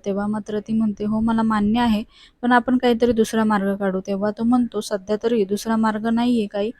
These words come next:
आणि तोपर्यंत काम तर केलंच पाहिजे." असं म्हणून तो पण घाईघाईने डब्बा घेतो आणि तिथनं निघून जातो. इकडे मात्र आता आशाला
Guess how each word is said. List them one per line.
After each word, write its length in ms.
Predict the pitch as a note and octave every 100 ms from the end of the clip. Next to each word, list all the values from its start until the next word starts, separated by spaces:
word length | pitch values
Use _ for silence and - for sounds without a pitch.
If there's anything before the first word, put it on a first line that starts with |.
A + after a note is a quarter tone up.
| - - - -
आणि 220 | A3+ G#3+
तोपर्यंत 480 | A3+ G#3+ - B3+ B3+ G#3+
काम 220 | G#3+ G3+ G3
तर 80 | A3+
केलंच 360 | B3 B3 B3
पाहिजे." 360 | - G3+ F#3 F#3+ G#3+
असं 240 | G#3 A3+
म्हणून 340 | A#3 B3 A3 A#3+ _ _ _ -
तो 120 | A#3
पण 260 | A#3+ A3+
घाईघाईने 480 | G3+ G#3+ G#3 G#3+ A3
डब्बा 320 | A3 G#3+ A3
घेतो 280 | A3+ A#3 A3
आणि 280 | G#3 G3+ G3+ -
तिथनं 280 | G3 A3 G#3
निघून 260 | F#3+ G3
जातो. 280 | F#3 F#3 G3+ - _ _ -
इकडे 280 | G3+ G#3 G#3+
मात्र 340 | B3 B3+ A#3
आता 380 | A#3+ A#3+ G#3 G3+ G#3+
आशाला 380 | G#3 - G#3+